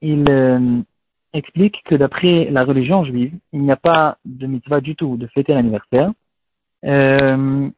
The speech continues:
c'est quelque chose qui est arrivé, qui, qui, qu'on connaît, dit le Sifin, on le connaît que chez les Goïms. Il y a, dans la mitzvah juive, quand il arrive à l'âge de trois ans, on le fait rentrer, euh, au Talmud Torah, on, on commence,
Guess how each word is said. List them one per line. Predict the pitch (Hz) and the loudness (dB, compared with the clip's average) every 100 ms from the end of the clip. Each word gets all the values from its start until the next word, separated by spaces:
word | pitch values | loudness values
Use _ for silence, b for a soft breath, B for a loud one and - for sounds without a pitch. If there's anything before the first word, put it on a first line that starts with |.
| _ _ - - | _ _ -20 -2
c'est | 160 160 147 | 2 2 0
quelque | 143 - | -6 -4
chose | 170 | -2
qui | - | 0
est | 143 | 2
arrivé, | 135 131 139 135 127 - | 2 2 2 2 -2 -6
qui, | 123 | -14
qui, | - 123 117 | -6 -2 -2
qu'on | - 135 | 0 -2
connaît, | 117 156 185 147 101 _ - | 2 2 2 2 -2 _ -8
dit | 127 147 | 0 2
le | 127 117 | 2 0
Sifin, | 127 - 110 | -4 0 0
on | 110 | 2
le | 131 | 0
connaît | 147 160 165 | 2 2 0
que | - 175 147 - | 2 2 2 -2
chez | - 117 | -8 -6
les | 107 | -4
Goïms. | 107 127 202 - _ _ _ _ _ _ _ _ - | 0 0 -2 -10 _ _ _ _ _ _ _ _ -8
Il | 143 131 | -4 0
y | |
a, | 147 175 - | 2 0 -4
dans | 135 | -4
la | 123 | -2
mitzvah | 117 117 117 | -2 -4 -6
juive, | 107 156 196 - b b b _ _ | -2 -4 -4 -10 b b b _ _
quand | 160 160 | 2 2
il | 143 123 | 2 0
arrive | 131 151 | 0 0
à | 127 | 0
l'âge | 127 | 0
de | 120 | -2
trois | - 117 113 | -4 -2 0
ans, | 143 135 | 0 0
on | 113 | -4
le | |
fait | 113 127 | -4 -4
rentrer, | 117 - 139 127 117 110 - _ _ | -4 -6 -2 0 -2 -4 -10 _ _
euh, | 113 104 101 101 | -6 -4 -4 -6
au | 113 | -6
Talmud | 104 101 101 | -6 -4 -4
Torah, | 101 101 147 170 | -2 2 2 2
on, | 131 113 | -2 -4
on | 110 110 | -6 -6
commence, | 120 135 | -2 -2